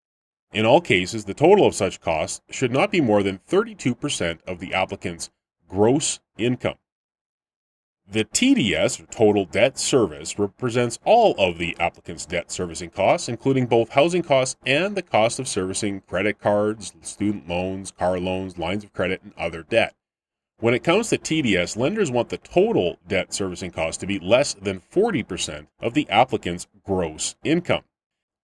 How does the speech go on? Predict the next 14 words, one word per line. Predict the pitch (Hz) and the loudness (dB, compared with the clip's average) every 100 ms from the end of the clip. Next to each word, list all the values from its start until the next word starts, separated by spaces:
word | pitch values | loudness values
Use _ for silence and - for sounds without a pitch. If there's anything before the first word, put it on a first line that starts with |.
| _ _ | _ _
Essentially, | 127 - 262 262 104 92 101 - 101 | -2 2 2 2 -2 0 -2 -4 -2
then, | 120 123 | 2 2
in | 123 | 0
applying | 123 202 285 | 2 2 4
the | 220 | 0
stress | - 123 117 - | 0 6 6 4
test, | 101 90 90 | -2 -2 0
lenders | 127 180 160 | 0 2 2
look | 117 123 | 2 -2
at | 110 | -4
the | |
total | - - 190 226 | -4 0 2 4
housing | 135 117 117 113 | 4 2 2 -2
cost | 95 92 92 | 0 2 0